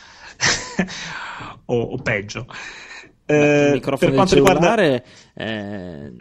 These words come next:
Speaker 2: è un mezzo sicuramente valido, perché mi ricordo che io ho fatto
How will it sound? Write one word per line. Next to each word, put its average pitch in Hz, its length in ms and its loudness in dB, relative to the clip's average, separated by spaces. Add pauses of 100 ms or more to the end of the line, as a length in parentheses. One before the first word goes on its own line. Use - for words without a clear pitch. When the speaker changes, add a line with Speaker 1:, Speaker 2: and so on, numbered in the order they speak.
(100)
Speaker 2:
è 117 100 -10
un 123 100 -4
mezzo 131 340 -2
sicuramente 120 1500 2 (240)
valido, 110 600 0
perché 117 280 0
mi 117 160 4
ricordo 139 260 6
che 123 140 0
io 123 120 8
ho 117 240 6
fatto 120 540 0